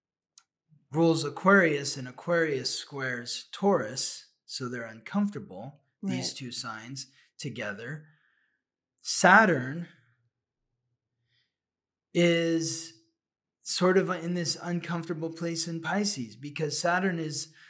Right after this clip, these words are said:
Speaker 1: the planet of restriction, and the
Speaker 2: Mm.
Speaker 1: planetary ruler of Pisces, in addition to Neptune, is Jupiter, which is expansion.
Speaker 2: Mm, mm-hmm.
Speaker 1: So it's forcing us to take a really hard look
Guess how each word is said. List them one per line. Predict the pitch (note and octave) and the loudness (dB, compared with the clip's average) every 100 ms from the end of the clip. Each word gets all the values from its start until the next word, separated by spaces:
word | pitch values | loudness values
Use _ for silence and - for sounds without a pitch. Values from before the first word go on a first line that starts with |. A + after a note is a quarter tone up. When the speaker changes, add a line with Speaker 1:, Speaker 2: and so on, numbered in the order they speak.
| _ | _
Speaker 1:
the | - | -16
planet | C3 E3 E3 D#3+ | -6 0 2 2
of | C3+ A#2+ | -2 -4
restriction, | A#2+ - G3+ G#3 - B2+ G#2+ C3+ E3+ _ _ _ _ _ _ _ _ - | -2 0 2 2 0 -6 -8 -10 -12 _ _ _ _ _ _ _ _ 0
and | D3+ | 2
the | |
Speaker 2:
Mm. | - | 2
Speaker 1:
planetary | E3+ E3+ E3+ E3+ E3+ E3 | 2 0 0 -2 0 0
ruler | E3 E3+ E3+ | -2 -2 -2
of | C3 C#3 - | -4 -6 -6
Pisces, | F#3 G#3 G3+ D3 C#3+ C3 | 0 0 0 -2 -6 -8
in | D3 | -10
addition | C#3 D#3 - C#3+ | -8 -6 -6 -6
to | C3+ | -8
Neptune, | C#3 F3+ G#3 - B2 A2+ C3+ C3 - | 0 2 2 -2 -12 -12 -14 -14 -8
is | D3+ D3 C#3+ | -6 -6 -6
Jupiter, | C3 G3+ G3+ D3+ F#2 | 0 0 0 -10 -12
which | G2+ C3 - | -14 -8 -8
is | C#3+ C#3 | -8 -10
expansion. | C3+ - F#3+ A3 G#3+ - - F3+ _ _ - | -8 -4 0 0 -2 -8 -10 -20 _ _ -8
Speaker 2:
Mm, | A3+ G3+ F#3 F3+ F3 - | -2 -2 -4 -10 -16 -14
mm-hmm. | F#3+ F#3+ A#3+ C4+ - _ _ _ | -10 -6 -4 -6 -10 _ _ _
Speaker 1:
So | - F3 E3 E3 | 2 4 6 4
it's | E3 E3 D#3 | 0 -4 -4
forcing | - - - F3+ G3+ G3+ G#3+ F3 | -6 -12 -2 4 6 6 2 0
us | E3+ D#3 - | 0 -2 -2
to | E3+ | -6
take | - E3+ E3 D#3+ - | -4 -2 -2 -4 -8
a | D#3+ | -8
really | D#3 E3 E3 E3 | -4 -4 -2 -2
hard | - - E3+ F3 F3 D#3+ D3 | -4 2 4 6 2 0 -6
look | C#3+ E3 G3 F#3+ F#3+ - | -4 4 4 4 0 -14